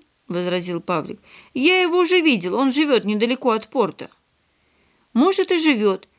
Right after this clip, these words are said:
да не обязательно в шайке состоит». Ну, не скажи. То есть я не о том, что он непременно член преступной шайки,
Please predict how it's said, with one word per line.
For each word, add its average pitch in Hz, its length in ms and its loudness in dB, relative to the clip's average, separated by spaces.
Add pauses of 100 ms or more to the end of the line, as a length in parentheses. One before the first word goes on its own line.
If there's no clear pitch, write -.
(160)
да 247 120 2
не 262 140 4
обязательно 302 540 0
в 294 40 -6
шайке 196 440 -2
состоит». 160 680 -8 (540)
Ну, 214 200 2
не 440 80 0
скажи. 220 720 0 (360)
То 269 100 2
есть 240 240 0
я 208 360 0
не 247 120 2
о 262 100 0
том, 170 600 -4
что 214 200 0
он 202 100 4
непременно 196 640 0
член 175 340 -2
преступной 185 520 -6
шайки, 220 500 -4